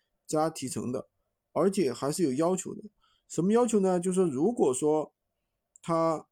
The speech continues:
一个月达不到，一个月啊的业绩很差，当然很差，我们是有业绩标准的，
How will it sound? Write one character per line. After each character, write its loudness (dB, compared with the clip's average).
一 -6
个 2
月 2
达 0
不 -4
到， 0
一 -2
个 2
月 2
啊 0
的 -6
业 2
绩 -4
很 -4
差， -6
当 -2
然 0
很 -4
差， 0
我 0
们 -4
是 -6
有 0
业 -2
绩 -8
标 0
准 -6
的， -18